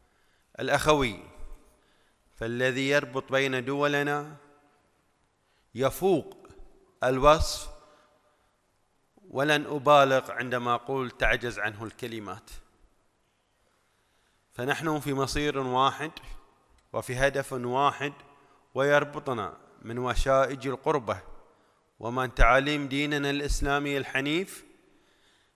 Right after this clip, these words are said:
من أن يجعلنا دائما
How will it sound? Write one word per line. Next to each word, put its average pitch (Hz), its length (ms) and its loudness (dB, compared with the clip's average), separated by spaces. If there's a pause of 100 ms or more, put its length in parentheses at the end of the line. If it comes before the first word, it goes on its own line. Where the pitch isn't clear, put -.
(180)
من 117 160 -8
أن 131 320 -6
يجعلنا 131 800 0 (260)
دائما 147 800 2